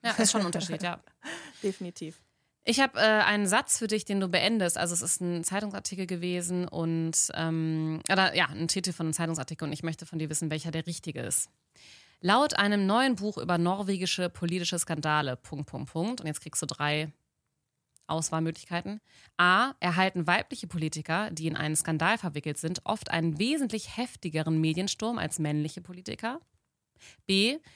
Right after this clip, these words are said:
Speaker 1: erholen sich acht von zehn Politiker innerhalb eines halben Jahres von dem Skandal. Oder C, treten fünfundsechzig Prozent innerhalb eines Monats nach Veröffentlichung des Skandals zurück.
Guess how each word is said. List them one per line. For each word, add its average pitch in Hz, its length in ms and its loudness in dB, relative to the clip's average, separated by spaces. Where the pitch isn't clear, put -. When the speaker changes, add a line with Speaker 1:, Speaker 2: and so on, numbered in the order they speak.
Speaker 1:
erholen 202 400 4
sich 180 240 -2
acht - 240 2
von 202 160 -2
zehn 247 260 2
Politiker 175 640 -4
innerhalb 175 400 0
eines 160 300 0
halben 202 260 2
Jahres 170 440 2
von 143 160 -8
dem 143 100 -6
Skandal. 143 560 -4
Oder 165 380 0
C, 226 460 0
treten 196 400 -2
fünfundsechzig 208 760 -2
Prozent 170 380 -2
innerhalb 185 440 0
eines 240 340 2
Monats 165 400 0
nach 180 200 4
Veröffentlichung 165 680 -6
des 147 140 -2
Skandals 143 520 -2
zurück. - 440 -6